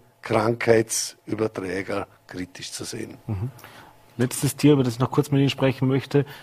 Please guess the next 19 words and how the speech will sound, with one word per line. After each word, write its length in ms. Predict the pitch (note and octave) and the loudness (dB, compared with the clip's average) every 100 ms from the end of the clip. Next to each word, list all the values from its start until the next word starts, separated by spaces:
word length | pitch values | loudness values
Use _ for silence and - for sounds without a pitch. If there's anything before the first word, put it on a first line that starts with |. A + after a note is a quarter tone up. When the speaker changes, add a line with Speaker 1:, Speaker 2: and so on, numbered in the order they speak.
| - | -4
Speaker 2:
ist 80 | A#2 | 2
eine 80 | A2+ | 8
Schildkrötenart. 800 | A2 C#3 - E3 E3 B2+ D3 - | 8 6 4 2 4 4 4 4
Die 60 | B2+ | 2
gibt's 220 | C3 - | 2 4
auch 140 | C#3 | 4
schon 220 | - C3 B2 | 4 0 0
einige 320 | C3+ D3+ B2+ | 2 2 6
Jahre 320 | A2 A2+ D3 | 6 8 6
in 80 | D3 | 2
Vorarlberg. 540 | - C#3 C#3+ D3+ - | 2 2 6 4 2
Die 140 | B2+ A#2+ | 0 2
wurde, 200 | C3 B2 | 2 4
glaub 160 | B2+ | 4
ich, 80 | A#2 | 4
auch 220 | B2+ - | 2 2
ursprünglich 600 | D#3 - C3+ C#3 B2+ - | 0 0 0 2 0 -2
einfach 200 | C#3+ B2 | 0 2
mal 240 | B2 A#2 | 4 2